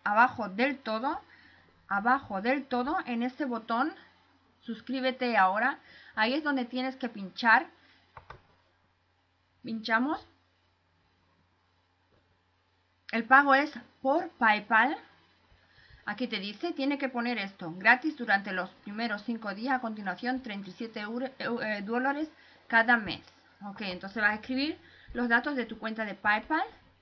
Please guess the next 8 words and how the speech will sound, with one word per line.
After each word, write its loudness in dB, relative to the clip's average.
Eh, -4
si 0
no 4
tienes -4
cuenta 2
de -4
PayPal, 4
pues -2